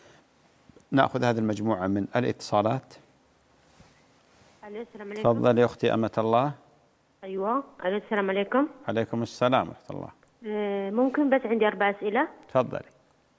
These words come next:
Speaker 2: السؤال الأول، أنا كنت سويت ليزر جلسة أولى، ما، فكان،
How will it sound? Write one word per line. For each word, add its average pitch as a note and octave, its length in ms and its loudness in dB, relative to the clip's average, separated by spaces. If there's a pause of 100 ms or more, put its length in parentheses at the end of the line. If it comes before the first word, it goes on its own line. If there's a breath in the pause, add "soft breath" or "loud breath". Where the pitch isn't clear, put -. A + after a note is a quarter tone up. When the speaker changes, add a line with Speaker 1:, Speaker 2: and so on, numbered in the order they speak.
(140)
Speaker 2:
السؤال A3 420 -4
الأول، B3 520 0
أنا A#3 220 -4
كنت A3+ 220 -4 (180)
سويت A#3+ 320 0
ليزر A#3+ 400 2
جلسة A#3 360 0
أولى، F#3+ 340 -2 (160)
ما، G#3 340 -4 (220)
فكان، A3+ 400 0